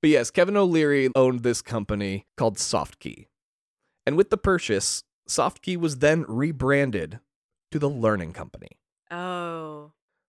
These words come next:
Speaker 1: Prior to the purchase, Softkey was similar to Mech in that they had been installing computer labs in another third of the United States.
Speaker 2: We're getting 'em all.
Speaker 1: So now the Oregon Trail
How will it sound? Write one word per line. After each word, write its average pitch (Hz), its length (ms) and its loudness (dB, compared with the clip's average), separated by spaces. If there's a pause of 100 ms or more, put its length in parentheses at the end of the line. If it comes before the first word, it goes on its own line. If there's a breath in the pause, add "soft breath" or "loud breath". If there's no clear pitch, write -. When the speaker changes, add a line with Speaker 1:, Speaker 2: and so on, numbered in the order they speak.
(120)
Speaker 1:
Prior 214 240 6
to 156 100 0
the 123 100 4
purchase, - 600 -8 (340)
Softkey 208 540 0
was 196 360 2
similar 160 400 2
to - 100 -8
Mech - 500 -8
in 117 160 -4
that 113 240 -2
they 139 140 4
had 156 140 4
been 123 120 0
installing 120 420 2
computer 110 380 -2
labs 107 540 -4
in 156 140 0
another 170 460 2
third 71 460 -8 (160)
of 107 100 -4
the 95 80 -10
United 87 280 -6
States. - 540 -12
Speaker 2:
We're 294 120 -4
getting 247 260 -4
'em 214 140 0
all. 185 400 -2 (400)
Speaker 1:
So 165 140 2
now 147 240 2
the 190 120 2
Oregon 170 400 2
Trail 92 500 -6